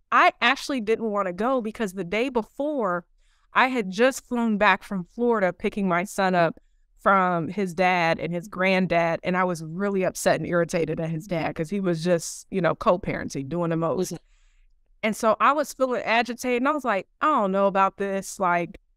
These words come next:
Speaker 1: I, I just don't feel like being bothered right now," but I still went. And me and him are sitting across the table from each other, and we're having a conversation, and we're just connecting and talking back and forth.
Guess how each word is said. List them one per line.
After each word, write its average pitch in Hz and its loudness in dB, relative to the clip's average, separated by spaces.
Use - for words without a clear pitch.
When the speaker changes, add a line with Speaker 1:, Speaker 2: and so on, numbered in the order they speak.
Speaker 1:
I, 294 4
I 285 2
just 254 -2
don't 220 -2
feel 202 -2
like 175 0
being 175 -2
bothered 190 4
right 190 2
now," 185 0
but 226 -2
I 226 2
still 214 -4
went. 185 -8
And 196 2
me 247 2
and 254 4
him 233 2
are 180 2
sitting 269 0
across 220 0
the 202 -2
table 185 0
from 165 -4
each 156 -6
other, 156 0
and 180 2
we're 185 2
having 240 2
a 226 -2
conversation, 180 -2
and 165 -2
we're 180 -4
just 214 -4
connecting 190 0
and 160 -4
talking 208 -2
back 190 2
and 175 -6
forth. 175 -2